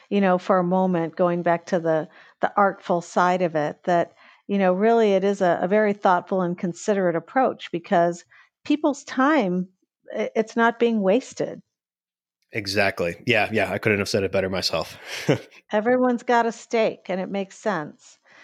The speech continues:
Speaker 1: So, uh, you know, I, I love reading these studies. There was one done by Accenture in the latter part of twenty nineteen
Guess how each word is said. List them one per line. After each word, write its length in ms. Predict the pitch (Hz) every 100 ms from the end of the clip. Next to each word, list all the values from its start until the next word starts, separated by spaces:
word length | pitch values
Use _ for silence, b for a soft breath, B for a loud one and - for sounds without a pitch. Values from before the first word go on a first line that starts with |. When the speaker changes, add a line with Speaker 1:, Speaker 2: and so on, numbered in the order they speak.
| B -
Speaker 1:
So, 500 | - 247 226 214 -
uh, 240 | 208 - - _
you 160 | - 240
know, 100 | 214
I, 220 | 208 214
I 100 | 214
love 280 | 226 254 247
reading 320 | 240 240 214
these 180 | 196 190
studies. 640 | - - 202 180 160 170 -
There 240 | 175 196
was 160 | 202 214
one 300 | 226 240 226
done 260 | 208 202
by 420 | 190 180 175 175 -
Accenture 800 | 185 - 190 202 190 175 165 -
in 140 | 185
the 100 | 180
latter 300 | 180 185 190
part 240 | 185 196 175
of 140 | 165
twenty 320 | - 190 185
nineteen 800 | 175 165 165 - 190 175 165 160